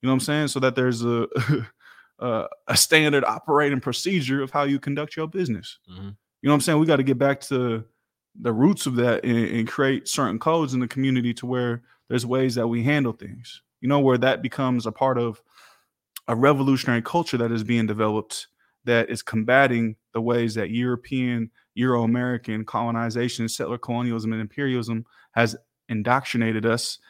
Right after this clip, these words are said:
Speaker 1: into becoming human beings, not even human beings, to becoming human beings who are then essentially cattled like cows. <laughs> And these European cowboys come up <laughs> and,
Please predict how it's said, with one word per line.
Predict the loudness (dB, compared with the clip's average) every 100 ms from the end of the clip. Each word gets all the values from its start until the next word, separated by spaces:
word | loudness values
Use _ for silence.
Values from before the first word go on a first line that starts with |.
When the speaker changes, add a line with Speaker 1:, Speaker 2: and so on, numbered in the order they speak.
| _
Speaker 1:
into | -10 -4
becoming | -4 -2 0 0 0 -4 _ _ _
human | -8 0 4 4 4
beings, | 2 2 4 2 -2 -6 -10 -14 _ _ _
not | 2 4 4
even | 2
human | 2 2 2
beings, | 2 0 0 -4
to | -8
becoming | -8 -2 -2 0 -4 -8 _ _ _
human | -2 2 4
beings | 4 4 2 0
who | 0
are | 2 2 -2 -8 _ -12
then | 0 2 4 2 -2 _ -4
essentially | -2 -2 -2 -6
cattled | -4 2 4 4 -2 -8 _ _ -6
like | -4 -4
cows. | 2 4 4 2 -6 -4
<laughs> | -2 -2 -6 -12 _ _ 0
And | 2 4 2 0 -4 _ _ _ _ -6
these | -2 -2 0
European | 0 2 0 0 0 0
cowboys | 0 -2 -4 -6 -6
come | -4 -2 -2
up | -2 -8 -2
<laughs> | 2
and, | 4 2